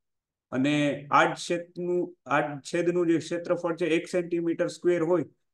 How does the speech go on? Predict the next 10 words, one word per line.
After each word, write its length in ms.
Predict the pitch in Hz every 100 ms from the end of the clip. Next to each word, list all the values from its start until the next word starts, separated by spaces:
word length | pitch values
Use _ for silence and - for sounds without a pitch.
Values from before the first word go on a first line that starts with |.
| _ _ -
તો 120 | 143
તેના 320 | 156 160 170
કન્ડક્ટન્સને 1000 | 160 160 170 180 180 - 175 175 160 175
electrical 720 | 175 147 165 170 - 180 185 180
conductivity 840 | 160 156 156 - 175 165 165 165
કહેવામાં 600 | 143 143 143 143 160 120
આવે 380 | 127 170 262 - _ _ -
છે, 380 | 160 123 - - _ _ _ -
બરાબર 320 | 135 175 208
છે? 220 | 208 220